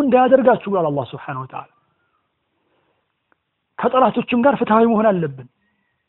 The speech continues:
ሰውየው ሙብተዲዕ ነው፣ ወደ ጥመት ይጠራል። ለምሳሌ ጠይብ ኪታቡ ላይ እንደዚህ ብሏል፣ ሙሐደራ ላይ እንደዚህ ብሏል ይባላል። ካልሆነ ምንም ነገር ሳይኖር እገሌ የእንስሳ ስም እየጠሩ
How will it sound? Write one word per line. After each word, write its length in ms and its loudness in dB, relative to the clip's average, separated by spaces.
ሰውየው 280 4
ሙብተዲዕ 420 4
ነው፣ 140 -4
ወደ 200 4
ጥመት 280 2
ይጠራል። 300 2
ለምሳሌ 320 0
ጠይብ 380 2
ኪታቡ 280 2
ላይ 140 8
እንደዚህ 280 0
ብሏል፣ 240 2
ሙሐደራ 420 4
ላይ 120 6
እንደዚህ 300 2
ብሏል 260 2
ይባላል። 320 -6
ካልሆነ 380 4
ምንም 320 2
ነገር 260 4
ሳይኖር 320 2
እገሌ 260 4
የእንስሳ 420 2
ስም 160 -2
እየጠሩ 360 2